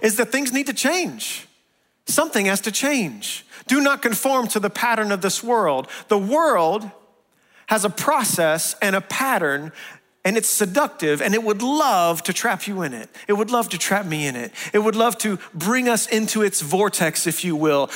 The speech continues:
I want you to think like this. I want you to have a thought process and thought patterns like this.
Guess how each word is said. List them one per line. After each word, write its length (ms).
I 120
want 200
you 80
to 60
think 280
like 180
this. 440
I 60
want 200
you 60
to 80
have 160
a 60
thought 220
process 460
and 100
thought 200
patterns 320
like 160
this. 340